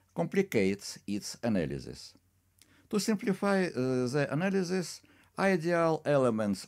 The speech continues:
of electrical circuits need to be introduced. This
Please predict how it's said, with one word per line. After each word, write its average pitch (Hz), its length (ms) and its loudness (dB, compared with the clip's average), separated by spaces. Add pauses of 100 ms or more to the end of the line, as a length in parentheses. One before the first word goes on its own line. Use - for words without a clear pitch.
of 123 280 4
electrical 101 600 0
circuits - 540 -6 (200)
need 131 480 2
to 120 100 2
be 98 400 -2
introduced. 76 800 -6 (1120)
This 202 500 -4